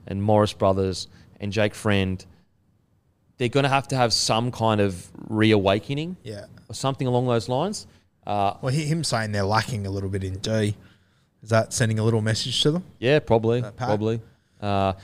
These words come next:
Speaker 1: and, uh, like, w-, what, what were your th-, this is, the reason why I feel like he's tinkering with stuff is 'cause there's decisions that I'm just not, not fully grasping. Like, for example, um,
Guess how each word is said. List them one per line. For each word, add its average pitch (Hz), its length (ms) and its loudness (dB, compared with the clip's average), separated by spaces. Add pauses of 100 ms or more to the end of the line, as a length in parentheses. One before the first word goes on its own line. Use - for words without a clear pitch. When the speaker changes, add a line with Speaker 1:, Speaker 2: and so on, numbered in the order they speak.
(260)
Speaker 1:
and, 113 160 2
uh, 113 120 -4
like, 117 180 2
w-, - 480 -12 (320)
what, 180 160 0
what 185 140 -2
were 185 80 -4
your 170 120 4
th-, - 120 -12
this 170 180 -2
is, - 60 -10 (100)
the 156 100 0
reason 208 300 6
why 170 200 4
I 135 60 6
feel 139 200 0
like 120 140 4
he's 110 180 -8
tinkering 120 320 -2
with 127 80 -4
stuff 147 240 0
is - 80 -10
'cause 135 140 -8
there's 135 200 -2
decisions 160 540 -2
that 143 80 -2
I'm 110 180 2
just 107 160 -10
not, 110 220 -4 (560)
not 120 160 -2
fully 120 200 4
grasping. 110 480 2
Like, 107 220 2
for 123 120 -2
example, 104 580 0 (320)
um, 95 420 0